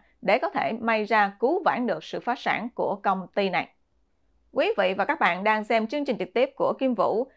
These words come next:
với bản tin VinFast đã rơi vào tình trạng chờ phá sản.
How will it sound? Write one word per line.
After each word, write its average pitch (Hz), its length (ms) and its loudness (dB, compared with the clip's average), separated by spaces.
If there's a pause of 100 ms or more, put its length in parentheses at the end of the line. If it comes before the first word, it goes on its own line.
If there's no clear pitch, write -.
(140)
với 226 180 6
bản 220 160 -4
tin 202 260 0 (680)
VinFast 240 440 4 (100)
đã 208 160 4
rơi 277 180 2
vào 208 160 4
tình 175 200 -6
trạng 185 320 -2
chờ 180 340 4 (100)
phá 190 220 4
sản. - 360 -4